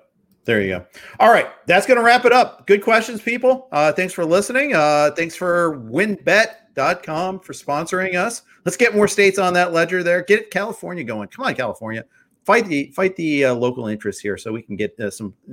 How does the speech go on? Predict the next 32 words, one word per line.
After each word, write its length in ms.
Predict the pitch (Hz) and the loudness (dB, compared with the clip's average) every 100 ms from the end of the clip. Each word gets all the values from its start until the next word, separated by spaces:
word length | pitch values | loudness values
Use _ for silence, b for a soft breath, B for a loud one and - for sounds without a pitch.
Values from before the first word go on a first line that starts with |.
| 120 | -20
some 200 | _ - | _ -18
sports 280 | 101 - 107 | -12 -8 -8
betting 240 | - 101 95 | -6 -10 -10
here. 140 | 95 | -6
That 100 | 127 | -2
would 100 | 120 | -2
be 80 | 120 | -2
nice, 300 | 90 80 - B B B - | -4 -8 -14 B B B -4
but 340 | 127 117 - _ _ - | 0 0 -4 _ _ -2
not 200 | 131 156 | 0 2
anytime 340 | 147 135 113 | 2 0 -2
soon, 180 | 101 85 | -6 -10
probably. 400 | 92 80 80 87 _ | -8 -10 -12 -16 _
The, 260 | - 135 143 | 0 0 2
us 160 | 151 151 | 0 2
and 80 | |
Arizona 360 | 135 127 113 117 | 2 2 2 0
are 40 | |
gonna 100 | 107 | 0
be, 100 | 95 | -2
like, 160 | 101 90 | -4 -6
the 80 | 92 | -6
last 300 | 87 85 - | -8 -8 -12
two 80 | - | -14
states, 360 | - 80 - _ | -10 -10 -12 _
I 100 | - | -12
think. 300 | 85 - - _ _ - | -10 -12 -14 _ _ -8
Uh, 320 | 107 95 95 | -6 -4 -6
so, 220 | 98 101 | -6 -6
so 180 | - 98 | -4 -4
it 80 | 90 | -2
goes. 220 | 90 85 | -4 -4